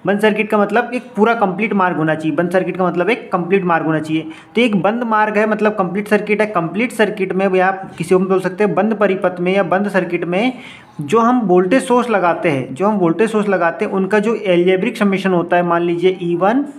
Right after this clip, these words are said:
और ई टू, ये जो अलजेब्रिक summation या इसको हम लिख सकते हैं, ये अलजेब्रिक जो summation होता है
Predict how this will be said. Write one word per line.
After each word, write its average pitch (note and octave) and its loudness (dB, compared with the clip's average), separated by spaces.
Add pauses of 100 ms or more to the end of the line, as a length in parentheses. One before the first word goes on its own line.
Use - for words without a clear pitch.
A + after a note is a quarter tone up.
(1000)
और F#3 0
ई G3+ 2
टू, F#3 4 (480)
ये F3 4
जो G3+ 4
अलजेब्रिक F#3 2
summation F#3+ 0
या F#3+ 4
इसको F3+ -2
हम F#3 -2
लिख F#3 -2
सकते F#3 -4
हैं, - -6 (1160)
ये E3+ 4
अलजेब्रिक F3+ 2
जो B3 -2
summation F3+ 0
होता E3 0
है E3 -2